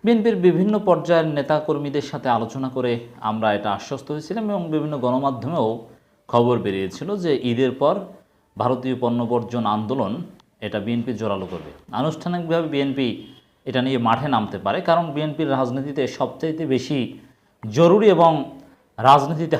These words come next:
হাইপ তুলতে পেরেছে, রাজনীতিতে প্রাসঙ্গিক হতে পেরেছে, সরকারকে, ভারতকে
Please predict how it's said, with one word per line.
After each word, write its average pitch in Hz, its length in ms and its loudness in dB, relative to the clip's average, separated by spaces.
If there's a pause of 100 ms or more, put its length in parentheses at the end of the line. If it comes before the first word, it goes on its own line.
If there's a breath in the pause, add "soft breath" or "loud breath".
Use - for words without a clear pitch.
হাইপ 180 180 6 (140)
তুলতে 143 280 2
পেরেছে, 110 480 -4
রাজনীতিতে 135 640 0
প্রাসঙ্গিক 175 640 2
হতে 110 140 -6
পেরেছে, 95 500 -6
সরকারকে, 131 640 0
ভারতকে 113 640 -4